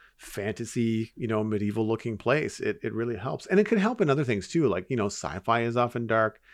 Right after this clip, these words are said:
Any kind of moody, like, if you're doing any kind of spooky and you want it to be dark, you can have it be dark visually and still be very well lit. And something that I do like about candles is that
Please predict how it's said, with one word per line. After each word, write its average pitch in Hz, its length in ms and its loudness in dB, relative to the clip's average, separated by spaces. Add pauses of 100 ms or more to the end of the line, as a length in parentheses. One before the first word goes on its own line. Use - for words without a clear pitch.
(260)
Any 120 160 2
kind 120 180 -2
of 110 60 0
moody, 120 440 0
like, 113 120 2
if 98 80 -10
you're 101 80 -2
doing 123 180 4
any 120 80 0
kind 107 140 -2
of - 80 -4
spooky 160 680 -2 (320)
and 139 80 0
you 143 80 4
want 143 140 2
it 139 60 -4
to 139 40 -4
be 135 140 -2
dark, 143 320 2
you 135 80 -4
can 135 100 0
have 160 160 0
it 190 80 -6
be 190 120 -2
dark 139 540 0 (160)
visually 120 580 2 (120)
and 107 260 0
still 120 260 2
be 107 120 0
very 110 240 4
well 98 260 2
lit. 98 300 -2 (460)
And 113 420 -2 (420)
something 180 280 6
that 147 80 8
I 131 80 8
do 123 200 2
like 117 220 2
about 101 260 0
candles 101 640 -2 (100)
is 104 420 -2
that 98 460 -6